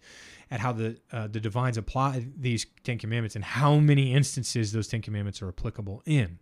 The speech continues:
right? So, uh, uh, uh, apply it to something in society, right? Society wants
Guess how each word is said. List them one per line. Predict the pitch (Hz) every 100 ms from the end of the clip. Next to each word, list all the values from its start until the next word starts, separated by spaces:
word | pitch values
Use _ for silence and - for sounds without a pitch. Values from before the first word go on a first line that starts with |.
| _
right? | 107 110 - - - - - -
So, | - 160 147 139 _ _ _ _ _ _ _ _ _ - - -
uh, | 135 120 127
uh, | 135 120 113 -
uh, | 120 107 113 _ _ _ - -
apply | 143 - 170 165
it | -
to | 147
something | 160 147
in | 135
society, | 131 - 120 110 101 110
right? | 104 113 117
Society | 131 156 151 147
wants | 139 135 123 -